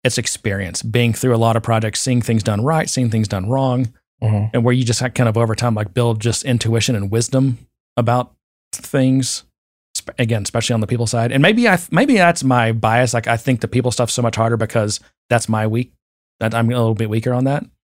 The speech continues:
Speaker 2: Mm-hmm.
Speaker 1: And so I tend to, like, respect that more or value it more.
Speaker 2: I don't know. I think you could, you could draw an, an, an analogy to, to say m-,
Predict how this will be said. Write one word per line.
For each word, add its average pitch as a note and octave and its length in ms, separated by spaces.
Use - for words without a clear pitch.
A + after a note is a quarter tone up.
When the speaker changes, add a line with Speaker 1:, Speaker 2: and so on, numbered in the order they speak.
Speaker 2:
Mm-hmm. A2+ 280
Speaker 1:
And A#2 80
so A#2 100
I G#2 120
tend A2+ 300
to, G#2+ 60
like, G2+ 260
respect - 360
that B2 140
more C3+ 320
or G#2+ 80
value A2 320
it A#2+ 80
more. C#3 280
Speaker 2:
I A#3+ 60
don't A#3+ 100
know. C#3 140
I E3+ 100
think F#3 220
you F#3 60
could, D3 220
you C#3 100
could C#3 220
draw A#2+ 240
an, A2+ 180
an, A2+ 100
an G#2+ 440
analogy A2 480
to, G2+ 200
to F#2+ 160
say A2 200
m-, G2+ 200